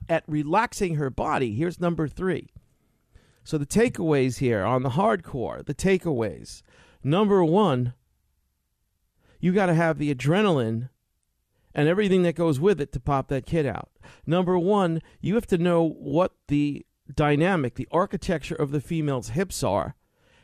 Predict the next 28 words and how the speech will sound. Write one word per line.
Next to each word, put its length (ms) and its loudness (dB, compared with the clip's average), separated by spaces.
especially 680 2
in 120 0
relationship 600 -2
to 120 -6
the 140 0
husband. 500 -2
Number 320 2
three, 680 -2
that 180 0
woman's 420 0
gotta 300 2
be 200 2
what? 400 -2
In 360 0
parasympathetic 1200 -2
dominance. 720 -6
If 80 -2
she's 260 -4
stressed, 640 -4
if 80 -8
she's 280 -8
the 200 -8
anxious 440 -4
type, 360 -10
she's 180 -10
not 160 2
gonna 180 0
dilate. 520 2